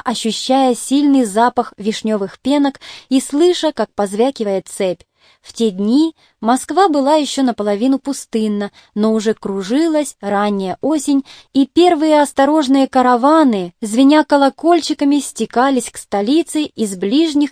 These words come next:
и отдалённых поместий. Было самое время жить среди соплеменников, не задевая их локтями, жаловаться Богу, не боясь, что тебя освищут, и освобождать посаженных на цепь.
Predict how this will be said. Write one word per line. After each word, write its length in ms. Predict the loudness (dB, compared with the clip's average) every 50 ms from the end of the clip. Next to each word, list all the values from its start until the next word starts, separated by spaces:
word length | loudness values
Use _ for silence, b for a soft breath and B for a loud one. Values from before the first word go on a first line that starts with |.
| _ _
и 80 | -2 -2
отдалённых 680 | -2 -2 -2 -2 -2 -2 0 -2 -2 -2 -2 -4 -6 -6
поместий. 720 | -8 -6 -6 -6 -6 -6 -8 -8 -10 -12 -12 -12 -12 -12 _ _ _ _
Было 380 | -2 0 2 2 4 4 2 2
самое 400 | 2 0 0 2 2 2 2 2
время 420 | 2 2 0 2 2 2 2 0 0
жить 240 | 0 0 -2 -2 -2
среди 300 | -4 -8 -4 -4 -4 -4
соплеменников, 880 | -4 -6 -6 -2 0 2 2 2 2 2 2 0 0 -2 -6 -10 -10 B B B B B B B
не 140 | 0 0 2
задевая 520 | 2 0 0 0 0 2 2 2 2 0
их 280 | -2 -2 -6 -6 -4 -4
локтями, 680 | -4 -4 -4 -6 _ -2 0 0 2 0 -2 -4 -6 B B B B B
жаловаться 600 | -6 0 0 2 2 2 2 0 -2 -2 -4 -2
Богу, 460 | -2 0 2 2 2 2 0 -4 -6 b b b b
не 140 | -2 -2 0
боясь, 340 | 2 2 2 2 0 -2 -2
что 180 | -6 -6 -8 -6
тебя 300 | -6 -6 -6 -6 -6 -6 -8
освищут, 720 | -10 -12 -10 -10 -4 -4 -4 -4 -4 -4 -6 -6 -6 b b b b b
и 100 | -4 -4
освобождать 840 | -4 -4 -6 -8 -10 -8 -6 -6 -8 -6 -4 -2 -2 -2 -2 -6 _
посаженных 720 | _ -12 -12 -8 -6 -4 -4 -4 -4 -6 -8 -10 -10 _
на 140 | -8 -8 -8
цепь. 320 | -8 -8 -10 -10 -10 -10